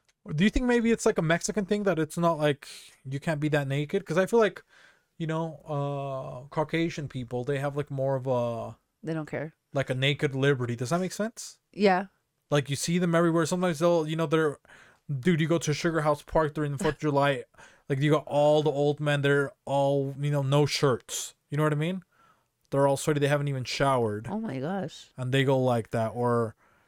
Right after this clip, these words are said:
Speaker 1: I'm not sure if ever that happened. Oh, maybe let's ask this. This is a good one to ask, uh, to ask you. 'Cause, like, for boys, right,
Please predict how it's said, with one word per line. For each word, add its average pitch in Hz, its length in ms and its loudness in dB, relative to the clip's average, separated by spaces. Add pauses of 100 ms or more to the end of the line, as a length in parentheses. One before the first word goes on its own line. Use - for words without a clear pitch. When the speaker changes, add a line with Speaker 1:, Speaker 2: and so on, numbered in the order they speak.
(340)
Speaker 1:
I'm 139 100 0
not 170 160 2
sure 170 140 0
if 151 60 0
ever 156 180 2
that 156 120 2
happened. 156 300 -2
Oh, 226 640 4
maybe 190 280 2
let's 185 240 2
ask 175 160 0
this. 160 440 0 (320)
This 151 160 -2
is 147 80 -6
a 165 60 0
good 143 140 0
one 143 160 -4
to 143 100 -4
ask, 131 240 -4 (120)
uh, 120 280 -8
to - 120 -14
ask 127 280 -8
you. 113 160 -12 (840)
'Cause, 170 160 2
like, 165 160 2
for 170 140 0
boys, 165 680 4
right, 156 340 2